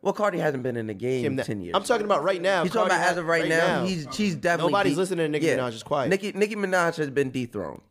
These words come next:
Speaker 2: Ex-,
Speaker 1: Before
Speaker 2: absolutely.
Speaker 1: Cardi, Nicki was in the throne.
Speaker 2: Forever.
Speaker 1: Now
Speaker 2: And she,
Speaker 1: Cardi
Speaker 2: but she
Speaker 1: is
Speaker 2: coulda,
Speaker 1: here.
Speaker 2: she coulda been the, the goat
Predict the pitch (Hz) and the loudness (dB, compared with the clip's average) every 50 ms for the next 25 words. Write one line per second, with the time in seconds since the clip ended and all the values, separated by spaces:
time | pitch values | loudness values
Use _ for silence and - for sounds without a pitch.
0 | _ - 139 131 113 - - 107 - - 139 135 156 165 208 220 180 165 202 196 | _ -8 -8 -8 -8 -8 -14 -18 -8 -2 0 2 4 4 4 2 2 2 2 2
1 | 196 196 202 202 185 170 180 170 - 165 160 156 147 127 - - 147 143 139 131 | 2 2 0 -2 -2 -4 -4 -4 -4 -4 -4 -4 -4 -4 -2 0 0 0 0 -2
2 | 123 - 135 123 123 123 123 120 117 117 - 139 - - 190 196 156 127 - - | -4 -2 -2 0 0 0 0 -2 -4 -4 -4 -4 -2 0 -2 -2 -2 -4 -8 -10
3 | - _ _ _ - 123 131 139 139 143 147 147 147 143 139 135 127 - - - | -14 _ _ _ -8 -4 0 2 2 4 4 4 4 4 4 2 0 -4 -4 0
4 | - 135 139 139 135 135 - 196 - - 220 - - 226 220 - 113 107 101 107 | 2 4 4 2 2 2 0 0 0 -2 -4 -2 0 0 0 0 0 -2 -4 -6
5 | - - - - - - 226 247 226 190 147 139 202 214 185 160 131 98 110 110 | -6 -6 -6 -6 -4 -2 0 0 0 0 0 0 -2 -2 -2 -2 -6 -8 -10 -6
6 | 117 143 151 139 113 - - - 120 135 127 104 95 - - 131 156 180 156 - | 0 0 2 2 0 -2 -6 -4 -2 -2 -2 -2 -4 -10 -4 0 2 2 2 0
7 | - | -4